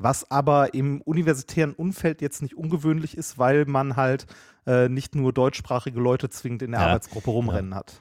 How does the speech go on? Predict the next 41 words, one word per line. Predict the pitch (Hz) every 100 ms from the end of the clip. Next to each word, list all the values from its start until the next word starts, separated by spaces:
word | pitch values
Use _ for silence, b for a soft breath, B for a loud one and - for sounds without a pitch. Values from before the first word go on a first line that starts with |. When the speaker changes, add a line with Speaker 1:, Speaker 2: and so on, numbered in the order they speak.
| -
Speaker 2:
Heißt | 107 -
aber | 110 110
jetzt | 95 101
auch | 98
nicht, | 101 -
dass | 101 -
wir | 92
da | 90 92
irgendwie, | - 92 87 87 87 85 82 80
das | 80 78
muss | 95 87
jetzt | - -
nicht | -
kein | 92
perfektes | - - - 87 - - 90 - 92 - -
Oxford-Englisch | - - - - - -
Speaker 1:
Nein, | 160 180
nein, |
Speaker 2:
sein, | 151 160
Speaker 1:
nein, | 131
Speaker 2:
ne? |
Speaker 1:
man | 139
muss | 160 175
sich | 170
nur | 175
verständigen | - 147 - 135 117
Speaker 2:
Genau, | 104 98 87
ja, | 85
Speaker 1:
können. | 107 80
Speaker 2:
ja. |
Speaker 1:
Also | 82 117
man | 131 123
sollte | 135 151 -
zumindest | - 135 - -
grundlegend | 107 123 101 104 107 101
irgendwie | 101 101 104
was | 101 -
verstehen. | 104 - 104 98 101 _ _ _ _ _ _ _ _ _ _ _ _ _ _ _ _ _
Speaker 2:
Genau, | 120 113 92 -
Speaker 1:
Ja. | 117 120
Speaker 2:
ähm, | 117 117